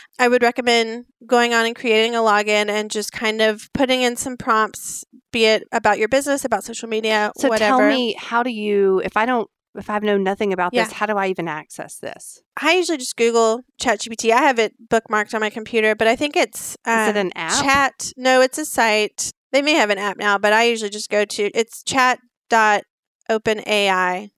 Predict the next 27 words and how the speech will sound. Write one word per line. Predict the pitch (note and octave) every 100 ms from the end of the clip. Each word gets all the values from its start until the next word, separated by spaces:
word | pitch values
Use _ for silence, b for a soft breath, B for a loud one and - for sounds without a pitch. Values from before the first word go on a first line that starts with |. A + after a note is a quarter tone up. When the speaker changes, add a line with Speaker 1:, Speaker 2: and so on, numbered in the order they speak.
| -
Speaker 1:
dot | -
com, | - - - A#3+ A#3+
I | G#3+
Speaker 2:
Okay. | A3 F#3
Speaker 1:
believe. | E3+ - - b b b C4+
Google | C#4 D4
also | A3+ A#3+ C4
has | C4 B3 A#3+
their | B3 A#3+
own | A#3+ A#3+
version | A#3 A#3 A3+
too. | -
It's | A3+ F#3+
called | - A#3 A3+
Google | A#3 A3 A3
Bard, | G#3 G3+ G3 A3 B3+ C4+ D4 - -
B | A3+ A3+
A | - G#3+
R | - G#3+ G#3
D. | - G#3+ G#3+ A#3+ C4 B B B C4
And | C4
there's | C4 C4 -
obviously | B3 A#3+ A#3 A#3
a | G#3
bunch | G#3 G3+
of | A3
other | G#3 G#3 G#3